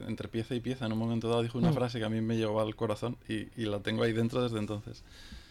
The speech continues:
Speaker 1: Dijo así con su acento canario tan bonito.
Speaker 2: Ujú.
Speaker 1: Dijo: "Tárrega es, eh, un nombre que cualquier persona que se acerca a la guitarra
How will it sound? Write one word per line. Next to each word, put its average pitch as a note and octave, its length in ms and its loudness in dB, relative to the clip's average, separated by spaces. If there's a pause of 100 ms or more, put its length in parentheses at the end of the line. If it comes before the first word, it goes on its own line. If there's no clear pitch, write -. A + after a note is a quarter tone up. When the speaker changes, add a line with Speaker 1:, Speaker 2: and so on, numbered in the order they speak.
(540)
Speaker 1:
Dijo A2 280 -4
así A2 160 -4
con G#2+ 140 -2
su - 100 -4
acento A2 320 -2
canario G#2+ 400 0
tan G#2 160 -2
bonito. A2 460 -6
Speaker 2:
Ujú. F3 260 2 (220)
Speaker 1:
Dijo: A2 260 -8
"Tárrega D3+ 500 -4 (880)
es, - 420 -6 (520)
eh, G#2 400 -4 (880)
un C3 160 -2
nombre D#3 340 -2 (400)
que A#2 140 -6
cualquier A2 560 -6
persona B2 580 -10
que A2 120 -10
se - 100 -14
acerca B2 500 -10
a A2+ 60 -6
la G#2 140 -6
guitarra - 400 -8